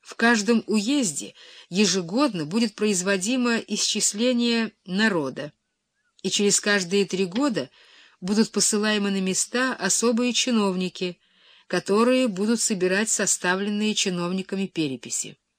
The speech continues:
Елизавета вторая будет приобретать, променивать, покупать всякого рода имущество, какие ей заблагорассудится, лишь бы это было полезно и приятно народу.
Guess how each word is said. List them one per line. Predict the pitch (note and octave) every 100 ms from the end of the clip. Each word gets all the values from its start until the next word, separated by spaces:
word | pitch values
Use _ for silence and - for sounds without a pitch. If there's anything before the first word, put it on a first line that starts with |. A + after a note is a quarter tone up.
| _ _ _ _ _ _ _ _ _ _ _ _ _ _ -
Елизавета | G#3 G3+ F#3+ A3 B3 A#3 A3
вторая | - G3 F3+ F3 G3 - _ _ _ _ F#3
будет | G3 A#3 G#3+
приобретать, | G#3 G#3 F3+ F#3+ G#3 G#3 A3+ - - _ _ - _
променивать, | - G#3 G#3 G3 F#3+ G3 G#3 -
покупать | - - G#3 A3 G3+
всякого | - - G3 F#3+ F#3
рода | F#3 E3+
имущество, | - G3+ G3 F3+ - G#3 - G3+ G#3+ - - -
какие | - F#3+ - A3+
ей | G3 G#3+
заблагорассудится, | G3 G3 G3 F#3+ F#3+ F3+ - E3 D3 - - D3+ - - _
лишь | F3 G#3+ G#3
бы | F#3+
это | F#3+ F#3
было | E3 F3
полезно | E3 E3 D#3+ F3+ A3+ A#3 C4
и | B3+ G3+
приятно | - F#3 E3 D#3 D#3+ - G3 G3 -
народу. | E3+ F3+ E3 C#3 B2+ A#2+